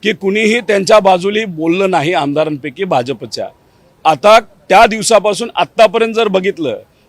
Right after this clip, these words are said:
तर प्रत्येक भाषणामध्ये सामान्य व्यक्ती कुठंच दिसत नाही, पण देवेंद्र फडणवीस साहेब नक्कीच दिसतात. देवेंद्र फडणवीस साहेबांनी हे केलं, ते केलं. त्यामुळे एखाद्या नेत्यावर खुश करण्यासाठी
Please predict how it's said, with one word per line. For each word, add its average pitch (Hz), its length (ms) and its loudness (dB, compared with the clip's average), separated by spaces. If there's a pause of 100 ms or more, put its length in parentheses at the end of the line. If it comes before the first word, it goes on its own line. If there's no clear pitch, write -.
(120)
तर - 60 -4
प्रत्येक 208 560 0
भाषणामध्ये 196 680 0 (300)
सामान्य 240 600 2
व्यक्ती 254 300 -2
कुठंच 262 280 0
दिसत 233 400 -4
नाही, 226 120 -4
पण 226 160 -2
देवेंद्र 226 360 0
फडणवीस 214 380 -2
साहेब 220 160 0
नक्कीच 208 340 -8
दिसतात. 165 340 -4
देवेंद्र 185 340 -2
फडणवीस 196 260 -2
साहेबांनी 190 320 -2
हे 180 160 2
केलं, 208 280 -4
ते 190 200 0
केलं. 202 280 -2 (500)
त्यामुळे 220 320 2
एखाद्या 208 300 0
नेत्यावर 226 440 -2
खुश 220 200 -8
करण्यासाठी 180 640 -4